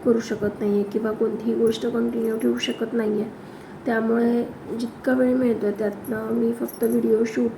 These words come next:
करून अपलोड करू शकते आणि ते मला खूप छान जमत आहे म्हणून. पण, अ, अ, कसं होतं आहे की मी व्हिडिओ बनवते, बनवते, बनवते,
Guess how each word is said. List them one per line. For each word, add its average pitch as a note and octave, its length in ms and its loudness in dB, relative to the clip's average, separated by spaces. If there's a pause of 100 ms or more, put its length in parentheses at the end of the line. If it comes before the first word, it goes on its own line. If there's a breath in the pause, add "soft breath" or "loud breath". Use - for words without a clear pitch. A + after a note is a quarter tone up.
करून A#2 280 4
अपलोड G#2+ 300 2
करू G#2+ 240 4
शकते - 460 0 (640 loud breath)
आणि A#3+ 240 2
ते B3 60 6
मला B3 240 4
खूप - 380 -4
छान B3+ 220 2
जमत A#3 320 2
आहे G3+ 120 2
म्हणून. A#3 340 4 (1400)
पण, A3+ 200 2
अ, A3 400 -2 (560)
अ, A3 340 0
कसं A#3+ 220 0
होतं C4+ 300 2
आहे B3 120 4
की B3+ 500 0
मी B3+ 120 2
व्हिडिओ A#3 380 4
बनवते, A3+ 480 0
बनवते, A3+ 460 0
बनवते, G#3+ 540 0